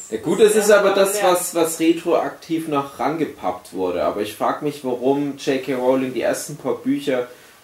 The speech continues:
Speaker 1: Dumbledore so aufgezogen hat. Dass Dumbledore immer derjenige ist, der eigentlich von Anfang an alle Antworten liefern könne.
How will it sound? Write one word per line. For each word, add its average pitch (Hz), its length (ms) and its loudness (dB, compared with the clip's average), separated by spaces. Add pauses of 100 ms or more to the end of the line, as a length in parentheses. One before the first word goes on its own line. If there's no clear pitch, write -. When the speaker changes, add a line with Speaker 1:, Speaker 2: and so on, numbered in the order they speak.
(120)
Speaker 1:
Dumbledore 131 460 2
so 127 240 0
aufgezogen 101 760 -2
hat. 85 220 -8
Dass 95 160 -8
Dumbledore 127 460 0
immer 151 160 0
derjenige 131 520 0
ist, - 360 -4
der - 160 0
eigentlich 147 260 -2
von - 160 -6
Anfang 170 480 -4
an 135 380 -8
alle 147 220 -2
Antworten 147 500 0
liefern 127 440 -2
könne. 85 300 -8